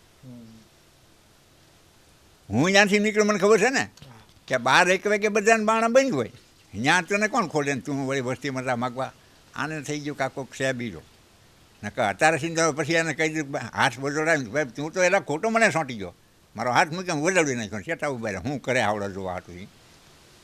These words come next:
Speaker 2: પછી આને કહી દીધું કે, "તું મારો હાથ વદોડાવી કે,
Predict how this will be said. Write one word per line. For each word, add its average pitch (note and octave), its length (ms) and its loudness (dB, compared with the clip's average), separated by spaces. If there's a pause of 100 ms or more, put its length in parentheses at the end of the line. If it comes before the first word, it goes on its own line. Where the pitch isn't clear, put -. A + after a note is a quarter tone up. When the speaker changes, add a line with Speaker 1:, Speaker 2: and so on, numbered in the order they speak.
(460)
Speaker 2:
પછી A#2+ 200 2
આને F3 240 4
કહી E3+ 200 0
દીધું A#2+ 340 -8 (340)
કે, E3+ 80 0
"તું F3 220 -4
મારો G#3 200 6
હાથ C#3+ 400 8
વદોડાવી C#3 580 0
કે, F2 180 -14